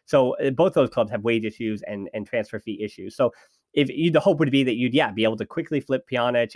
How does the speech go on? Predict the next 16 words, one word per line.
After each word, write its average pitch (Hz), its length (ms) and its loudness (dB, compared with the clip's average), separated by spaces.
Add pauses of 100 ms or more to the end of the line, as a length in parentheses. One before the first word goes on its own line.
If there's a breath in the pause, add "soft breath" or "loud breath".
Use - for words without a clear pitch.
and 98 220 -8
Coutinho, 127 560 0 (240 soft breath)
Umtiti, 117 380 -2
Junior 123 200 0
Firpo, 113 300 0
the 113 80 -4
players 165 320 2
that 127 140 0 (180 soft breath)
clearly 196 420 4
everyone 156 260 2
can - 100 -16
see, 131 140 -4
Neto, 139 340 2
the 120 100 -2
backup 120 320 -2
goalkeeper, 120 500 -2